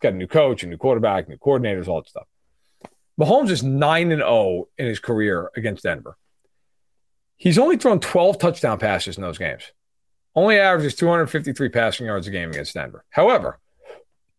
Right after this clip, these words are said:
Spagnuolo has been God with it, with a clipboard against Denver. So in Kansas City, he's coached against them six times. The,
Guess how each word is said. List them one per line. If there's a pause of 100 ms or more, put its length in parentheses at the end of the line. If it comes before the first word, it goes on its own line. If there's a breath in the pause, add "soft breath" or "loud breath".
(580)
Spagnuolo
has
been (560)
God
with
it,
with
a
clipboard (180)
against
Denver. (560)
So (400)
in
Kansas
City,
he's
coached
against
them
six
times. (260)
The,